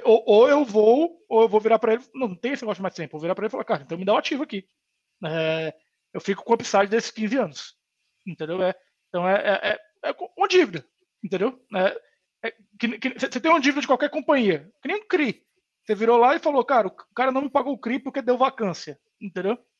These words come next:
De duas, uma. Ou ele vai aportar dinheiro pra, pra repagar o cri, ou eu vou, ou eu vou, é,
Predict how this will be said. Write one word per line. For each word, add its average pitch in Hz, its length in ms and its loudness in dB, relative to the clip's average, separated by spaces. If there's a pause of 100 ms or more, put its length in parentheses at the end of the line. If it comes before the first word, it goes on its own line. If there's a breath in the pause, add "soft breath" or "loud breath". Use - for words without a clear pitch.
(480)
De 220 100 -8
duas, 294 220 2
uma. 233 260 0 (440)
Ou 254 80 0
ele 247 60 0
vai 240 80 4
aportar 240 260 0
dinheiro 196 180 0
pra, 196 220 2
pra - 280 -4
repagar 196 280 0
o 240 60 2
cri, 269 300 -6 (720)
ou 262 240 4
eu 370 60 4
vou, 294 720 0
ou 269 100 -4
eu 294 100 -4
vou, 254 840 0
é, 208 400 0